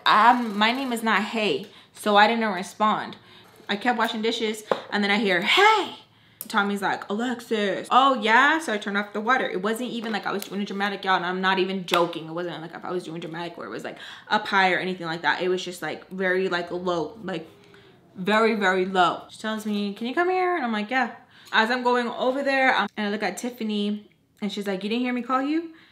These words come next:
And so, mm, it's really, it was really hard for me, you guys. I was like, "No." She's like, "You didn't hear me say hey?" And I was like, "No." Even though, yes, I did. Yes, I did. But my name's not Hey.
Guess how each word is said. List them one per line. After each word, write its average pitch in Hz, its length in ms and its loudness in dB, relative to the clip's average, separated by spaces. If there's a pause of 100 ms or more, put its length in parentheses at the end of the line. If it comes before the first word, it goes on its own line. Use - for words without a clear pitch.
(560)
And 208 340 -2 (140)
so, 208 460 -4 (460)
mm, 294 400 0
it's 208 180 -10
really, 262 320 -6
it 196 60 -6
was 202 160 -8
really 226 140 -8
hard 269 300 -8
for 311 60 -12
me, 277 120 -14
you 269 80 -12
guys. 240 320 -2
I - 160 -4
was 202 140 -4
like, 190 220 -6 (920)
"No." 214 420 0 (520)
She's 220 160 0
like, 190 80 2
"You 214 80 2
didn't 226 140 2
hear 233 120 0
me 233 100 0
say 240 160 -2
hey?" 254 360 -2 (500)
And 208 100 -6
I 214 80 -2
was 208 100 -4
like, 196 300 -6 (380)
"No." 214 300 -2 (180)
Even 233 200 -4
though, 240 140 4
yes, 220 260 0
I 247 80 -4
did. 220 300 -6
Yes, 208 160 -6
I 226 80 -4
did. 202 380 -4
But 202 120 -2
my 208 60 0
name's 208 220 -2
not 196 100 -8
Hey. 202 300 -8